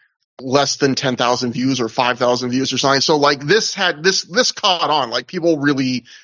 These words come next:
liked sharing this. You know, to, for something to go get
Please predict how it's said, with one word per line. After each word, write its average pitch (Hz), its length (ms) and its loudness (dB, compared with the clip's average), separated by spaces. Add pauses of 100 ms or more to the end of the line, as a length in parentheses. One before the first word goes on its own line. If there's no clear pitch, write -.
(480)
liked 131 260 0
sharing 131 500 2
this. 82 300 -8
You 135 120 0
know, 127 200 2
to, - 120 -2
for 175 160 2
something 202 300 2
to - 80 -20
go 165 140 2
get 139 360 0